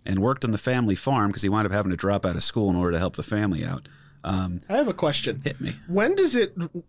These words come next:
Speaker 2: like, when is that okay? Like, he's, like, it said so proudly there, he's an active squirrel hunter. Meanwhile, if that was someone else, that's a sign of some trouble.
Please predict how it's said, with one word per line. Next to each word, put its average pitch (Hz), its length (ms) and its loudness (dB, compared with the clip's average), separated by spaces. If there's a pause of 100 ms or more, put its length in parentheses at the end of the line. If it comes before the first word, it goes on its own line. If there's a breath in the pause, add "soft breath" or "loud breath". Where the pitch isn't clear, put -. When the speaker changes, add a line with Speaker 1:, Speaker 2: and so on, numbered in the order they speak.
(180)
Speaker 2:
like, 185 220 2
when 202 200 4
is 349 140 4
that 190 200 4
okay? 151 480 2
Like, 147 260 4
he's, 220 360 0
like, 175 480 0
it - 140 2
said 277 280 2
so 214 300 2 (180)
proudly 196 520 2
there, 156 260 2
he's 160 240 2
an 165 80 4
active 208 340 0
squirrel 196 340 2
hunter. 131 280 2
Meanwhile, 180 440 4
if 156 100 0
that 185 180 4
was 180 120 2
someone 165 340 4
else, 143 220 2
that's 151 200 0
a 147 40 0
sign 147 300 2
of 135 80 -2
some 123 120 -4
trouble. 120 360 -2